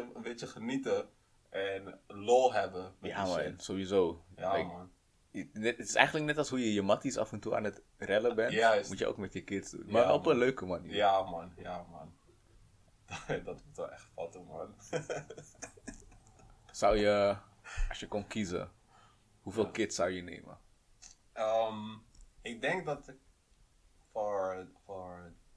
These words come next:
Speaker 1: twee, drie zou gaan.
Speaker 2: Mm.
Speaker 1: En jij?
Speaker 2: Ik weet het niet, man. Sommige dagen dan denk ik, één is voldoende.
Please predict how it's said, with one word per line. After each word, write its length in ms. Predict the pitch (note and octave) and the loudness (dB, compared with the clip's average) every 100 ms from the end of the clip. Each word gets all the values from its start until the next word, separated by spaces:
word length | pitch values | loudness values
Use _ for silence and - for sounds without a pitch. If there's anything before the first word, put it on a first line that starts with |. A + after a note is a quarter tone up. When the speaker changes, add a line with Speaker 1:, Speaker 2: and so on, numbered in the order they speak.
| _ _ _ _ - - - - | _ _ _ _ -12 -12 -12 -16
Speaker 1:
twee, 420 | - A2 A#2 A#2+ F2+ | -12 -4 -4 -4 -8
drie 420 | F#2+ G#2+ G2 - - - - _ | -10 -8 -10 -14 -20 -20 -20 _
zou 220 | _ - - | _ -20 -20
gaan. 320 | - - - _ | -20 -20 -20 _
Speaker 2:
Mm. 300 | A#2 G2+ F2 - - - - | -8 -8 -8 -8 -8 -10 -16
Speaker 1:
En 120 | F2+ | -8
jij? 260 | F2+ C3 F3 _ - - | -2 -2 -4 _ -8 -8
Speaker 2:
Ik 140 | - | -8
weet 140 | - G2 | -2 -2
het 80 | F#2 | -4
niet, 160 | E2+ | -8
man. 180 | F2 F2 | -6 -6
Sommige 360 | - A#2 A2+ G#2 | 0 0 2 6
dagen 320 | G2+ A2 G#2+ | 8 8 2
dan 140 | F#2+ | 0
denk 180 | F#2 F2+ | 0 -2
ik, 180 | F#2 - _ - | -6 -8 _ 0
één 180 | G2+ | 2
is 160 | G2+ - | 2 -2
voldoende. 540 | G2 F#2 G#2+ A#2+ D#3+ | -6 -2 0 2 0